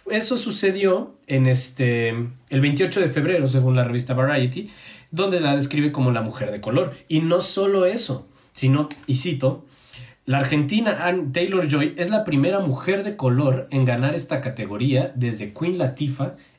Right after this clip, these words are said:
en dos mil dieciocho y solo la quinta mujer de color en obtener la victoria desde mil novecientos ochenta y dos". Eso decía el artículo.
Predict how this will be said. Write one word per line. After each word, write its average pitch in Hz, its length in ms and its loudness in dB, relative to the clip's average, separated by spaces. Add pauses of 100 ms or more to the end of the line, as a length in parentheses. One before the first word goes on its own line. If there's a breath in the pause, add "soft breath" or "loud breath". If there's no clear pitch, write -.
en 127 140 2
dos 120 200 -2
mil 139 200 4
dieciocho 143 640 0 (360 loud breath)
y 202 140 -2
solo 214 300 0
la 151 160 0
quinta 208 340 -2
mujer 165 360 0
de 165 140 -4
color 123 360 2 (560 soft breath)
en 170 200 0
obtener 143 500 0
la 147 100 2
victoria 151 540 -2
desde 104 280 -6
mil 131 260 2
novecientos 127 580 0
ochenta 90 500 -12
y - 80 -16
dos". - 380 -16 (460 soft breath)
Eso 175 260 0
decía 110 200 -2
el 101 80 -4
artículo. 127 480 -2